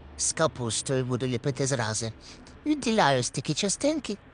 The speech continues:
і формую зрази. На відео це здається дуже просто, але це не дуже просто. Конечно, після п'ятої, десятої зрази ти вже навчився і в тебе все супер виходить,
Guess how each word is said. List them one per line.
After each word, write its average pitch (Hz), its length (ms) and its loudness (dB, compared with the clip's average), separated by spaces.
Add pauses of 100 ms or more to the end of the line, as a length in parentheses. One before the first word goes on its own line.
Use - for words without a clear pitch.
(140)
і 208 120 2
формую 208 480 6
зрази. 107 480 0 (800)
На 180 180 4
відео 147 420 4
це 139 160 0
здається 143 480 2
дуже 165 240 2
просто, 254 540 4
але 196 280 4
це 185 200 2
не 165 120 2
дуже 131 240 0
просто. 120 480 -2 (500)
Конечно, 190 400 6
після 170 320 2
п'ятої, 165 420 4
десятої 151 480 2
зрази 139 400 2
ти 151 140 -2
вже 135 200 0
навчився 131 520 0
і 113 260 0
в 101 60 -6
тебе 131 240 -2
все 151 200 -2
супер 277 300 2
виходить, 185 420 0